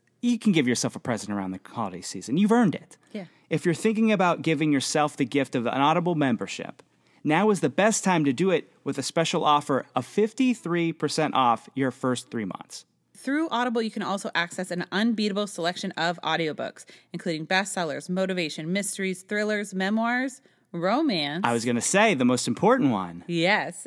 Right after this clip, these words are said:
Speaker 2: and more. Uh, you can choose three titles every month, one audiobook, and two exclusive Audible originals you can't hear anywhere else.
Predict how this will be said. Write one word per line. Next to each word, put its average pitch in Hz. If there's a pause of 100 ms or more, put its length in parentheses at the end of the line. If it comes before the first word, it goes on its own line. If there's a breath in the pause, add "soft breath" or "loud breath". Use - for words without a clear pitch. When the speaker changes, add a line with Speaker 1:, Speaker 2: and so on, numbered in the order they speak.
Speaker 2:
and 180
more. 160 (540 loud breath)
Uh, 175
you 240
can 285
choose 269
three 320
titles 269
every 220
month, 269
one 262
audiobook, 226
and 175
two 240
exclusive 202
Audible 180
originals 147
you 147
can't -
hear 175
anywhere 151
else. -